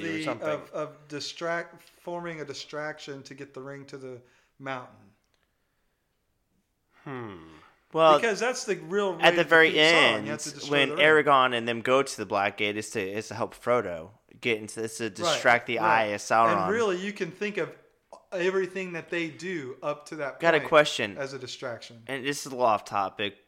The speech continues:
Speaker 3: but si-, still same topic, but moving directions. How the fuck does Sauron become an eye?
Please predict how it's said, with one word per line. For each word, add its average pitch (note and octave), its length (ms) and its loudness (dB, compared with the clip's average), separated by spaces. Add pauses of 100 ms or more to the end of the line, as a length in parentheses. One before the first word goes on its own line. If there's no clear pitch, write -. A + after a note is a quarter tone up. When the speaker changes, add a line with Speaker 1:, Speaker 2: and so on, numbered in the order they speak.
(200)
Speaker 3:
but C3 100 -10
si-, D3+ 280 -4
still F3 320 0
same C#3 320 0
topic, G#2 420 0
but G#2 140 -8
moving A2+ 320 -6
directions. G#2 680 -2 (240)
How G3+ 120 0
the E3+ 100 2
fuck - 260 0
does A#2+ 120 -8
Sauron B2 320 4
become G#2+ 240 -8
an F#2 100 -8
eye? E2 380 -6